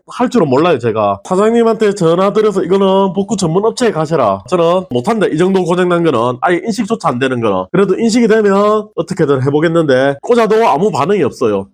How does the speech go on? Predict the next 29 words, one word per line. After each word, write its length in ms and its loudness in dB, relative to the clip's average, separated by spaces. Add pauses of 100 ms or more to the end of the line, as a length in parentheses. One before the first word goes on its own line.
(100)
이거 160 0
달려져 540 0
있으면 540 0
처음에 280 0
컴퓨터 360 -2
부팅 240 0
낼 200 0
때 260 2
부팅이 260 -2
안 180 -2
되고 440 -2
바이오스에서 880 0
안 120 -2
넘어가는 460 0
화면 300 -4
있죠. 420 0 (260)
고객님한테 840 2
제가 240 0
이걸 240 0
놔두겠다고 720 0
일단 380 -4 (100)
복구 180 -4
전문 260 0
업체에 280 0
한번 240 -2
가져가 320 -2
보시라. 400 0
중요한 300 -4
파일이면 360 -4